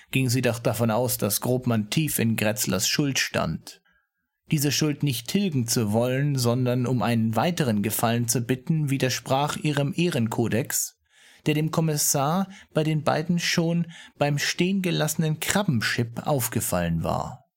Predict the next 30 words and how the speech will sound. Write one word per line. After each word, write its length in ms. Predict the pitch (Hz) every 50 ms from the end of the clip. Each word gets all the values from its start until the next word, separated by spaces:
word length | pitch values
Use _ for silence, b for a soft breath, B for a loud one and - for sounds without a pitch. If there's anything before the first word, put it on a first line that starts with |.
| _ _ _ _ _ _ B B B B B
Aber 140 | B 135 131
dass 180 | 123 120 107 -
Gretzler 520 | - - 127 123 - - - 123 117 113
selbst 640 | 110 107 113 110 120 127 185 - - - - - -
sich 320 | - 107 98 - - -
ärgerlich 580 | - 104 113 139 135 135 127 127 127 123 - -
abwendete, 720 | - - - - 165 147 151 156 160 156 156 - 175 165
empfand 420 | 139 123 117 117 - 135 139 135
Grobmann 320 | - 120 127 127 - 156 143
als 160 | 143 143 -
Frechheit. 640 | - - - - 95 - - - - - - - _ _ _ _ _ _ _ _ _ _ _ _ _ _ _ _ _ _ _ _ _ _ _ _ _ -
Er 160 | 123 131 139
entschied 400 | 151 151 - - 190 202 196 -
sich, 240 | - 196 202 - -
die 120 | - 156
Sache 300 | 131 127 143 147 - 151
nicht 240 | 143 147 147 - -
zu 100 | - -
eskalieren, 600 | - - - - - 147 123 120 131 143 156 156
sondern 260 | 139 143 143 139 135
einfach 320 | 117 127 135 - - 143 -
da 300 | - - 120 123 127 117
zu 180 | - - 107
bleiben, 480 | - 95 95 98 101 101 101 107 101 B B B B B B B
um 160 | 104 110 107
seiner 260 | 104 107 117 120 110
Aufforderung 640 | 82 117 117 117 - - 98 95 95 104 107 117 117
Nachdruck 540 | 107 104 107 107 113 - - 92 - - -
zu 100 | - 123
verleihen 720 | 110 - 113 107 107 104 101 107 110 117 131 123 117 B